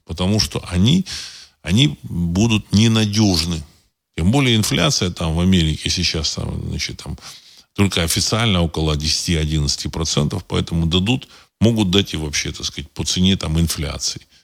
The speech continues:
А могут и ещё больше дать, сказать, вы знаете, так сказать, м,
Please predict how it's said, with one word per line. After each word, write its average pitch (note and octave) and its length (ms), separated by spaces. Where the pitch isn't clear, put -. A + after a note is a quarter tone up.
А G2 100
могут C3+ 360
и G2 60
ещё F#2+ 320
больше E2 380
дать, D2 180
сказать, - 260
вы E2 80
знаете, G#2 320
так E2 120
сказать, D2 340
м, - 680